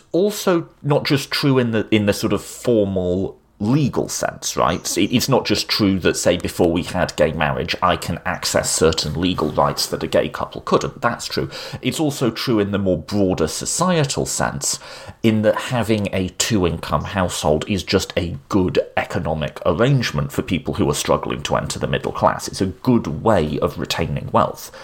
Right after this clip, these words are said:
It really is. But that's not something inherent to the form of the,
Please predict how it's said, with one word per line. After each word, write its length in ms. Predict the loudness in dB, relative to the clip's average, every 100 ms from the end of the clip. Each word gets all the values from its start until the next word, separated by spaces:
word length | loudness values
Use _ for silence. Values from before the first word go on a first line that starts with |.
| -16 -4
It 260 | 0 2 2
really 420 | 2 2 2 2
is. 300 | 0 -2 -10 -12 -20 -2
But 100 | 2
that's 240 | 2 0 0
not 220 | 2 2
something 440 | 0 -2 -4 -4
inherent 580 | -4 -4 -2 0 0 0
to 240 | -4 -2
the 100 | -2
form 540 | -2 2 4 4 2 0
of 300 | -2 -2 -2
the, 400 | 0 2 0 -2